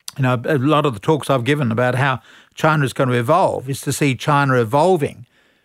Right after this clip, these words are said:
towards, you know, becoming a capitalist, free society, free elections, et cetera. That's not how it's going. And you've got China now as, uh, continuing as a dictatorship.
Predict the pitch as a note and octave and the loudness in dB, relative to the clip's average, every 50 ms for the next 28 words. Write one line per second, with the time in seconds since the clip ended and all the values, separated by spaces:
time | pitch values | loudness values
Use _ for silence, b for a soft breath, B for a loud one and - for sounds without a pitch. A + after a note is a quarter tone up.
0 | _ _ - - D3 C#3+ D3 D3 D3 C#3+ A#2 G2+ - - C#3 B2+ B2+ B2+ A#2+ C#3+ | _ _ -2 0 2 2 4 4 2 0 -2 -4 -2 0 0 0 0 0 -2 -2
1 | - D3+ C#3+ C3+ C3 B2+ A2 - - D3+ D3+ C#3 C3+ C3+ C3+ B2+ - - - - | -2 0 0 2 0 0 0 -2 -2 -2 0 0 0 0 0 -2 -4 -6 -2 0
2 | C#3+ C#3+ C#3+ C3+ - - - B2+ - - D3 C#3 C#3 C3+ C3+ C3 C3+ C3+ C3 A#2+ | 2 2 2 2 0 -2 -4 -4 -2 0 2 2 2 2 2 0 0 0 0 -2
3 | - - - C#3 C#3 C3 C3 C3+ C#3 C#3 - - - B2 A#2 B2 A#2 - - C3+ | -2 -2 0 2 2 2 2 2 0 -2 -4 -6 -4 -4 -2 -4 -4 -4 -2 -4
4 | C3 A#2+ - - C3 B2 B2 b b b b b b b b b b b _ _ | -4 -4 -4 -6 -8 -8 -10 b b b b b b b b b b b _ _
5 | _ _ - E3+ F3+ - - F#3 F3+ E3 D3 F3+ G3 G3+ A3 G3+ D#3+ - - E3+ | _ _ -2 -2 -2 0 0 0 2 2 2 2 2 2 2 0 -2 -4 -2 -2
6 | F#3+ C#4+ E4+ D4+ B2+ - _ _ _ - - D3 C#3+ C#3 A#2+ C#3+ C#3+ - - - | 0 0 -2 -2 -4 -6 _ _ _ -6 -2 0 0 2 2 0 0 -2 -2 0
7 | D#3+ D#3 E3+ G3+ G#3+ F#3+ C#3 B2 B2+ C#3 C#3+ C#3 B2+ A#2+ B2 A#2+ - - - - | 2 2 4 4 2 2 2 2 2 2 2 2 2 0 0 -2 -4 -8 -12 -6
8 | - C3+ B2+ B2+ B2+ - _ - - C3+ - - - F3 G3+ C4+ C#4+ G3+ B2 A2+ | -2 0 0 0 -2 -4 _ -6 -4 -4 -4 -2 0 0 2 2 2 2 2 2
9 | C#3 D#3+ A2 C3 C3 C3 B2 - - F3 G3+ C#4 - G3 - - - B | 2 2 0 0 -2 -2 -4 -2 0 0 0 0 0 -4 -8 -8 -10 B